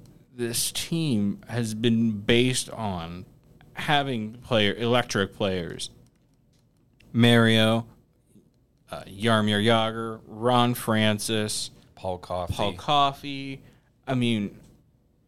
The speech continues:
Speaker 1: we could keep
Speaker 2: Tom
Speaker 1: going.
Speaker 2: Barrasso.
Speaker 1: Tom Barra-, yeah, well, I, I wasn't
Speaker 2: Kovalev
Speaker 1: Yeah,
Speaker 2: was his
Speaker 1: Kovalev.
Speaker 2: own unique,
Speaker 1: Yeah.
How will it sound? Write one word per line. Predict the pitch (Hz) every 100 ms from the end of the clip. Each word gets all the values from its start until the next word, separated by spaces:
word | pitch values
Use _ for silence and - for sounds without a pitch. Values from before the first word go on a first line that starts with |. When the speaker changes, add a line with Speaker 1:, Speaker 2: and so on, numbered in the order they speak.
| _ _ _ _ _ _ _ _
Speaker 1:
we | 139 117
could | 101
keep | - 87 67
Speaker 2:
Tom | 98 92
Speaker 1:
going. | 57 85
Speaker 2:
Barrasso. | 85 87 - 90 90
Speaker 1:
Tom | 87
Barra-, | 92 107 92
yeah, | 123 104
well, | 107 135 107 80
I, | 127 135 110 - _ _
I | 95 113
wasn't | 123 104 170
Speaker 2:
Kovalev | 117 101 104 107
Speaker 1:
Yeah, | 208 113 - 110
Speaker 2:
was | 107 104
his | 104
Speaker 1:
Kovalev. | 101
Speaker 2:
own | 104 107
unique, | 98 98 95 107 - - - _ _ _
Speaker 1:
Yeah. | 208 269 262